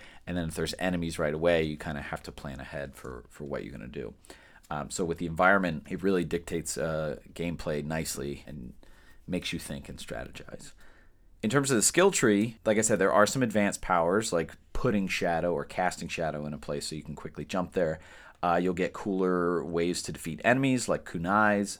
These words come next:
and some of the more advanced things, like, um, when you kill a guard, you can actually make their body disappear. It'll get eaten up by the shadows, which is very cool, obviously, so then no one can discover it,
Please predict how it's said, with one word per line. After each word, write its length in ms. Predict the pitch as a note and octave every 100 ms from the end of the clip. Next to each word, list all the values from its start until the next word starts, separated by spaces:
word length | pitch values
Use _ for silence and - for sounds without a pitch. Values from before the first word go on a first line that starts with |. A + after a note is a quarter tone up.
| -
and 480 | E2+ D#2+ D#2+ D#2+ -
some 200 | - F#2
of 40 | E2
the 60 |
more 160 | E2 D#2
advanced 400 | D2 G2 G2+ -
things, 460 | G2 F#2+ F#2 F2
like, 300 | E2+ D#2+ -
um, 500 | D#2 D#2+ D2+ D2 D2 -
when 280 | F#2 F#2 F2
you 120 | F2
kill 360 | - G2+ F2
a 60 | E2+
guard, 520 | E2 D#2+ D#2+ F2+ F2+ -
you 120 | F2
can 140 | -
actually 340 | E2+ D#2+ - D#2+
make 320 | D#2+ E2 -
their 120 | D#2
body 400 | D2 D2 D#2 D#2+
disappear. 840 | D2+ D2 - - - D2+ D#2+ B2+ - _ -
It'll 200 | C#2+ D2+
get 200 | D2+ -
eaten 260 | D#2+ -
up 100 | D#2
by 140 | D2 C#2
the 60 |
shadows, 400 | - E2 D#2+ F#2+
which 160 | F2 D#2+
is 120 | E2
very 260 | - E2+ D2+
cool, 400 | - C3+ C3+ C3 - - - -
obviously, 400 | F2 E2+ - E2+
so 140 | E2+
then 180 | D2+ D#2
no 120 | D#2
one 160 | D2+ D2
can 160 | - C#2+
discover 420 | - E2+ F2 E2+
it, 160 | D#2